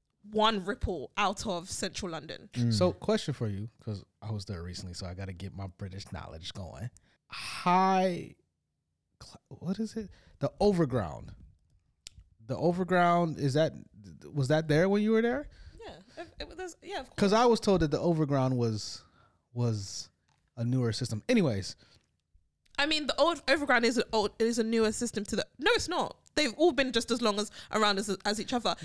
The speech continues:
Speaker 1: There's new Overground lines. The Overground has extended, um, significantly in the last, like, twenty years,
Speaker 3: Right.
Speaker 1: but they had always had ra-, Overground railway systems.
Speaker 3: Okay.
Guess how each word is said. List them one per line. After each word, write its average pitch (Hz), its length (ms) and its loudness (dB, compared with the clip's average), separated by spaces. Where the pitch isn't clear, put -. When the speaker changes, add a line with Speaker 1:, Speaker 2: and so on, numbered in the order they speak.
Speaker 1:
There's 233 200 0
new 262 260 -2
Overground 220 460 4
lines. 214 440 0
The - 180 -4
Overground 226 420 2
has 214 140 -2
extended, 202 720 -4
um, 190 360 2
significantly 220 840 -4
in 190 80 -8
the 185 80 -6
last, 190 600 -4
like, 170 360 -2
twenty 208 260 4
years, 196 640 -4
Speaker 3:
Right. 131 120 0
Speaker 1:
but 190 100 2
they 208 80 2
had 269 180 -2
always 240 240 2
had 240 200 0
ra-, 214 180 2
Overground 214 500 0
railway 196 300 -4
systems. 160 360 0
Speaker 3:
Okay. 123 320 0